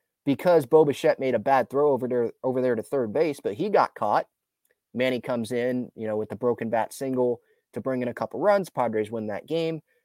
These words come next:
But it's just forcing some things where it's like, "Why, Grish? You don't need to be doing that." So there was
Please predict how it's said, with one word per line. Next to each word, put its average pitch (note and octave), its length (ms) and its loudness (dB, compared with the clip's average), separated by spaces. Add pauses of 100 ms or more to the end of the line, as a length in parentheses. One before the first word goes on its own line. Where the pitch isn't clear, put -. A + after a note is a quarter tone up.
(120)
But C3+ 100 2
it's D#3 100 -2
just G3 200 2
forcing D3+ 460 -2
some A2 200 -6
things D#2 380 -10
where A#2 160 -2
it's - 140 -6
like, B2 260 2 (160)
"Why, B2 520 2
Grish? A#2 500 -2 (280)
You B2+ 120 0
don't D#3 220 6
need D#3+ 140 0
to C#3+ 60 0
be B2+ 120 0
doing C3+ 320 -2
that." - 220 -14
So A2+ 320 0 (420)
there D#3 160 8
was F3 300 4